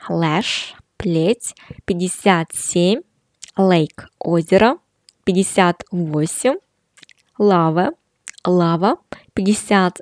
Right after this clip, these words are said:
девять lab, лаборатория и шестьдесят chase, гонка.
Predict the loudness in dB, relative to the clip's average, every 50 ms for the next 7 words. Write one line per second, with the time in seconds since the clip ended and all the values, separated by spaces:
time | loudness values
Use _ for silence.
0 | -14 _ -10 -6 0 2 2 2 4 4 4 2 2 -2 -12 -14 _ -2 0 2
1 | 4 4 2 2 0 -4 -8 -20 _ _ _ 0 0 2 2 2 0 0 0 2
2 | 2 4 4 2 2 0 _ _ _ -20 -20 -20 -20 -20 _ -6 -2 -2 0 0
3 | 0 0 0 0 -2 -4 -2 0 2 2 2 2 -2 -4 -10 -14 -8 -6 -2 2
4 | 2 2 2 0 -4 -8 -14 -18 -12 _ -4 -2 0 0 0 -2 -6 -8 -10 -12